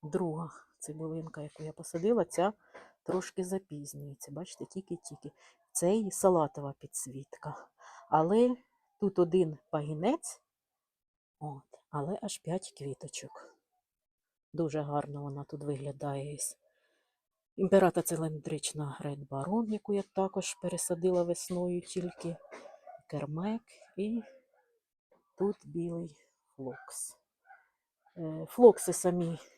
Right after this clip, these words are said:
ці волоті я не обрізаю, вони трошки постоять і потім знову заквітують. Меншими, але все ж таки заквітують.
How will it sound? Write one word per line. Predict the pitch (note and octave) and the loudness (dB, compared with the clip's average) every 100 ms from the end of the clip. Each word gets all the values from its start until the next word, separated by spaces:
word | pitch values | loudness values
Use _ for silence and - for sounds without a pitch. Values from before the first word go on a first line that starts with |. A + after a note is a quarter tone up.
| _ _ _ | _ _ _
ці | - E3+ | -4 2
волоті | E3+ E3+ E3 F3 | 4 4 2 4
я | F3 | 4
не | E3+ | 4
обрізаю, | F3 G3+ G3+ B3+ A#3 F#3 - - - | 2 4 6 6 6 2 -6 -20 -4
вони | F#3 F#3+ | 4 4
трошки | F#3+ F3+ - F3+ | 6 4 2 -2
постоять | F3+ - - B3+ A3 E3 - - | -2 0 8 10 10 6 0 -4
і | F#3 F#3 F#3+ F#3 F3+ F#3 F3+ E3+ _ _ _ | -2 0 0 0 2 2 0 -4 _ _ _
потім | G#3 G#3 E3 D3+ D3 - _ _ _ _ _ _ _ _ - - - _ _ _ _ _ | 0 0 -2 -6 -8 -20 _ _ _ _ _ _ _ _ -20 -20 -20 _ _ _ _ _
знову | D#3+ F3 G#3 F#3 F3 - | -4 2 2 2 -2 -4
заквітують. | - F3+ F3 - C3+ D3 D3 - | -4 -4 -6 -8 -8 -8 -10 -4
Меншими, | A#3+ F#4 F4 - D3+ D3 D3 | 2 2 2 -2 -2 -4 -6
але | - G#3 D4 C#4 - - - - - - - | -4 -2 -2 -6 -14 -20 -20 -18 -16 -18 -18
все | - F#3+ G3 | -10 -6 -6
ж | - | -8
таки | E3+ - E3+ - _ _ - | -10 -8 -10 -10 _ _ -12
заквітують. | D#3 - E3 - B2+ B2+ - _ | -10 -10 -14 -14 -16 -16 -18 _